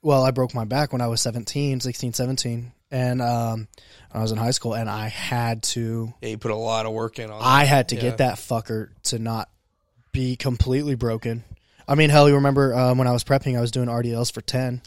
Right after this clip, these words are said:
Speaker 2: Right.
Speaker 1: Right, or four oh five R D Ls for ten. Like, passing out after, <laughs> but, like,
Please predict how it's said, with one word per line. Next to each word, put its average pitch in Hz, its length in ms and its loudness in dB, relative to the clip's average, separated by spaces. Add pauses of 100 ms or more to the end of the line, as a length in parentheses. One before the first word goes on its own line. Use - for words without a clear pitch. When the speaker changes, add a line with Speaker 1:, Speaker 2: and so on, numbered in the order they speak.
(160)
Speaker 2:
Right. 113 240 -2
Speaker 1:
Right, 139 240 6
or 135 200 4
four 135 260 2
oh 123 60 2
five 120 240 0
R 120 120 0
D 117 120 -4
Ls 117 180 -4
for 113 120 -8
ten. 127 380 -4 (520)
Like, - 240 -10
passing 117 400 -2
out 175 260 6
after, 139 420 6
<laughs> - 220 4
but, 123 220 4
like, 143 160 4